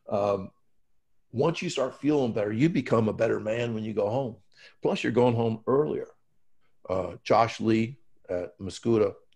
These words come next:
um, he was a meathead up in your area for a while, and then they just had an amazing year last year. They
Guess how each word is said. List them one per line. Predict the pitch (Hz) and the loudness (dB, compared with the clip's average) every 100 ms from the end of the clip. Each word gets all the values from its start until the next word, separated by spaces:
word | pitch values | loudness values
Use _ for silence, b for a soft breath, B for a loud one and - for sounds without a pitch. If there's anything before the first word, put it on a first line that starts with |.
| - | -10
um, | 90 90 - _ - - | -10 -10 -16 _ -20 -4
he | 110 | -2
was | 110 | 0
a | 101 | -2
meathead | 92 110 107 98 95 - _ _ | -2 0 2 0 -2 -10 _ _
up | - - | -4 -2
in | 110 | -4
your | 117 113 | 0 2
area | 131 139 | 2 0
for | - 92 | 0 0
a | |
while, | 95 107 95 | 2 0 0
and | 98 101 | -4 -6
then | 107 101 B B _ | -6 -6 B B _
they | 175 | 0
just | 123 | 4
had | 120 98 | 4 4
an | |
amazing | 87 92 110 104 104 | 2 4 4 4 0
year | 101 104 | 0 0
last | 101 98 - | 0 0 -4
year. | 98 98 | -2 -2
They | 92 90 | -2 -4